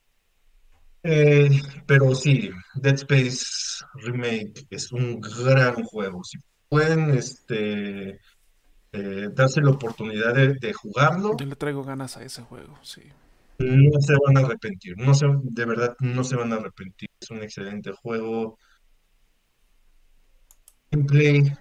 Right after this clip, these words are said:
Speaker 1: en lo visual. Historia realmente no
Speaker 2: Ah.
Speaker 1: inventa nada. Sobre todo, yo creo que a estas alturas ya saben de qué va. Eh, sí. No,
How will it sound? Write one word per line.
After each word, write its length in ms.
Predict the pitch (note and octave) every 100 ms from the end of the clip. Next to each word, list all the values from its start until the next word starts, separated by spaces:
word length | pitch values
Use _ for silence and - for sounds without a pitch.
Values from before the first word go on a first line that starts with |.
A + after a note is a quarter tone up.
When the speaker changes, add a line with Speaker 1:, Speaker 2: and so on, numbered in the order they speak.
| _
Speaker 1:
en 100 | G#2
lo 60 | G#2 -
visual. 720 | F#3 D3 C3+ C#3 C#3+ D3 D#3 D#3 _ _ _ _ _ _ _ _ _
Historia 480 | G#3+ - D#4 D4+ D4 C4+ B3 A#3+ A3+ A3+
realmente 840 | B3+ C4 C4 B3+ B3 A#3+ A#3 E3+ B2 - - _ _ _ _ _ _ _ _ _ _ -
no 100 | D#3+
Speaker 2:
Ah. 640 | D#3+ E3 D#3 C#3+ A#2 A2+ - _ - _ - - - B2
Speaker 1:
inventa 340 | B2 C#3+ C#3+
nada. 400 | C#3 D#3+ E3 E3+ F3+ -
Sobre 300 | - A2 A2
todo, 260 | D#3+ D3
yo 120 | C#3 C#3
creo 180 | C#3+
que 60 | D3
a 40 |
estas 180 | C3+ C#3
alturas 380 | G#2+ - C3+ C3
ya 100 | C3+
saben 280 | C3+ C3 A2+
de 100 | G#2
qué 120 | -
va. 200 | A#2 C#3 - - - _ _ _ _ _ _ _ _ _ _ _ _ _ _ _ G2
Eh, 180 | F#2
sí. 300 | F2+ - F#2+ E2+ _ _ _ _ _ _ _ _ _
No, 80 | -